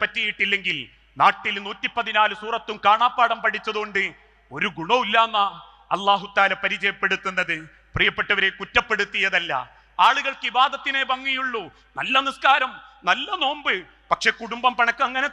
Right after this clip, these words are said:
തന്നെ. ആൾക്കാരെ മനസ്സ് നന്നാവുന്നില്ല, വാശി, ഈഗോ, പക ഒരു ഭാഗത്ത്,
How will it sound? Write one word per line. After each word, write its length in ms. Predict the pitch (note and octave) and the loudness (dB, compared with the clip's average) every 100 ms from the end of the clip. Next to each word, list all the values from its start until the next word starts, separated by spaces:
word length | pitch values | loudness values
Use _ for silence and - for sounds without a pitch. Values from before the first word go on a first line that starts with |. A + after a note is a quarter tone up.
| C#4+ | 0
തന്നെ. 300 | D4+ C4 G#3 - _ - | -2 -4 -10 -20 _ 2
ആൾക്കാരെ 440 | F3+ A#3 C4 C4+ C4 | 2 4 0 0 2
മനസ്സ് 300 | B3 C4 D#4+ | -2 -2 -4
നന്നാവുന്നില്ല, 880 | D4 D4 D4 D4+ D4+ C#4+ A3+ E3 - _ C#3 | -4 0 0 0 -4 -2 -4 -6 -16 _ 2
വാശി, 440 | F#3+ G#3 A3 E3 C3 _ C#3+ | 4 2 -4 -14 -16 _ -2
ഈഗോ, 600 | G#3+ A3+ G#3+ E3+ - _ G3 | 0 0 -2 -2 -6 _ 2
പക 220 | G3+ A3 A#3 C#3+ - - | 4 6 4 2 -8 -4
ഒരു 120 | F#3 | -4
ഭാഗത്ത്, 640 | A3+ G#3 G3 F#3+ F3 E3+ | 0 0 0 -4 -6 -6